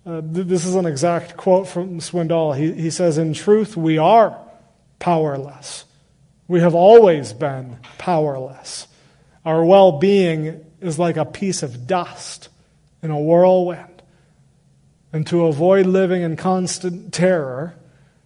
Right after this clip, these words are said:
we construct an elaborate illusion that says we control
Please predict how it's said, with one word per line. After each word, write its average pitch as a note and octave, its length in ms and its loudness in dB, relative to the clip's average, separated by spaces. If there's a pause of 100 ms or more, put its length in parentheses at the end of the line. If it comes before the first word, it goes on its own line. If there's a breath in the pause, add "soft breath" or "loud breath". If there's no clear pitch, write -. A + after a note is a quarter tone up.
(320 soft breath)
we D#3+ 160 -4
construct F3+ 840 -4 (500)
an E3 100 -6
elaborate G3+ 720 4
illusion F#3 680 0
that D#3 180 -8
says E3 320 -4
we E3 240 -2
control D#3+ 880 -8